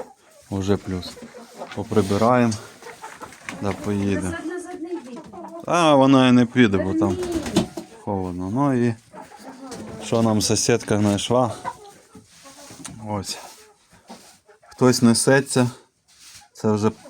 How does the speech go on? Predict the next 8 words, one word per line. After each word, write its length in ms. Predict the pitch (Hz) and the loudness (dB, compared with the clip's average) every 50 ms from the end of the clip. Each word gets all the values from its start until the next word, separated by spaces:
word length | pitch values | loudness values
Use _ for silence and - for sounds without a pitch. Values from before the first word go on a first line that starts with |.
| - _ _ _ _ | -20 _ _ _ _
буде 300 | - 107 107 104 104 107 | -2 2 2 4 4 4
третє, 420 | 101 - 120 123 131 127 127 120 104 | 2 2 2 2 2 4 2 2 2
мабуть, 440 | 104 104 101 95 95 95 92 - - | 2 0 0 -2 -2 -4 -6 -6 -10
чи 60 | 95 | -8
четверте. 540 | - 98 92 104 107 113 107 107 - - 95 | -6 -6 -2 0 0 0 0 0 -4 -6 -6
Воно 340 | 95 98 98 98 98 92 - - - _ _ _ _ _ _ _ _ _ | -4 -4 -2 -2 -4 -4 -8 -12 -20 _ _ _ _ _ _ _ _ _
замерзло, 680 | 98 95 98 107 110 117 123 117 110 101 107 107 107 101 - - _ _ _ - - - _ - _ _ - - - - | -6 -2 0 4 6 6 6 6 4 2 0 -2 -4 -4 -6 -12 _ _ _ -12 -12 -12 _ -20 _ _ -16 -16 -10 -6
лопнуло 680 | 101 104 104 104 98 90 - 92 95 95 95 92 90 | -2 0 0 0 0 -2 -4 -6 -6 -6 -6 -6 -6